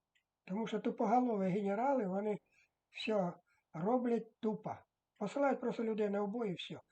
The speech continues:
Вижили хорошо. Зараз знову. Тобто немає динаміки, немає прогресу, немає, от, ну, скажімо, озброєння відповідного. Причому зброя є,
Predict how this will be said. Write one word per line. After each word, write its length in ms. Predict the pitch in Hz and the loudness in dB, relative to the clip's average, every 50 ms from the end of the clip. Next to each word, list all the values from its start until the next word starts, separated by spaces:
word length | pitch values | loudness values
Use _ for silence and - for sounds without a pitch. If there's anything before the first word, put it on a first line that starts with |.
| _ _ _ - | _ _ _ -4
Вижили 400 | 170 233 254 226 214 190 175 165 | 0 2 2 2 2 0 -2 -4
хорошо. 480 | - 190 170 170 156 - - - - - _ _ _ _ _ _ _ _ - | -4 -6 -6 -6 -6 -8 -10 -14 -16 -18 _ _ _ _ _ _ _ _ -6
Зараз 260 | 156 180 196 190 170 | -4 -2 -2 -2 -2
знову. 320 | 156 170 151 127 123 117 - _ _ _ _ _ - - - - - _ _ _ | -4 -6 -8 -8 -10 -14 -18 _ _ _ _ _ -20 -20 -20 -20 -20 _ _ _
Тобто 280 | - 175 165 - - | -10 -10 -8 -4 -2
немає 380 | 196 208 220 226 247 254 254 233 | 0 2 2 2 4 4 4 4
динаміки, 640 | - 240 233 226 220 208 190 175 151 143 - - 180 - _ _ _ _ _ _ _ _ _ _ _ - | 4 2 2 2 0 0 -2 -2 -4 -6 -12 -18 -20 -20 _ _ _ _ _ _ _ _ _ _ _ -4
немає 320 | 165 185 214 240 247 226 | -2 0 2 2 2 2
прогресу, 720 | - - 226 214 185 214 233 208 180 160 - - - 120 - - _ _ _ _ _ _ _ _ - | 0 0 0 2 2 2 2 2 0 0 -4 -8 -14 -18 -18 -20 _ _ _ _ _ _ _ _ -6
немає, 420 | 165 180 208 226 233 233 233 226 226 | -2 0 2 2 2 2 2 2 2
от, 280 | 226 214 220 - - - | 0 -2 -2 -6 -12 -10
ну, 160 | 202 202 208 | -6 -6 -6
скажімо, 320 | 196 - 240 214 208 214 214 | -4 -2 0 0 2 2 2
озброєння 680 | 196 185 165 180 202 220 226 214 202 185 175 175 175 | 2 0 0 2 2 4 4 4 2 2 2 0 0
відповідного. 880 | 175 170 - - 185 175 170 165 151 139 131 135 123 120 147 202 247 - _ _ _ _ _ _ _ _ _ _ _ _ _ _ _ | -2 -2 -4 -2 -2 -2 -2 -2 -4 -6 -8 -12 -12 -10 -10 -10 -10 -12 _ _ _ _ _ _ _ _ _ _ _ _ _ _ _
Причому 280 | - 180 - 233 220 185 | -8 -4 0 2 2 2
зброя 320 | 180 233 277 277 262 214 | 4 6 8 8 8 8
є, 340 | 208 226 254 277 240 - | 6 4 4 2 2 0